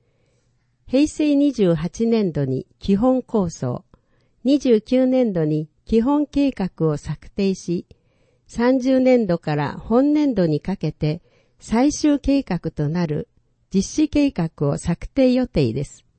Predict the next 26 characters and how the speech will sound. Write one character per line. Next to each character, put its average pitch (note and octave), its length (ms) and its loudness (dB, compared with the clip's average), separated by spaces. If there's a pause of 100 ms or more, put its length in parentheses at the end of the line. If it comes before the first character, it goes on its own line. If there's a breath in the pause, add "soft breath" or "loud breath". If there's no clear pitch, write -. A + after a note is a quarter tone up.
(800)
計 A#3 200 6
画 B3+ 280 0
の A#3 140 4
内 A3 280 2
容 G#3+ 220 2
は、 F#3+ 260 -2 (400)
航 A#3+ 260 4
空 A#3 220 2
自 G3+ 180 0
衛 G3+ 200 2
隊 F#3 440 -2
芦 F#3+ 280 -2
屋 C#4+ 120 2
基 C#4 160 -2
地 G3 180 2
に D#3+ 160 2
隣 F#3 220 2
接 G3 340 -4
す F3 160 -4
る D#3+ 200 0
自 - 180 -12
治 A3+ 180 -8
体 A3 260 0
と G3 180 -2
し - 120 -14
て、 F3 260 -4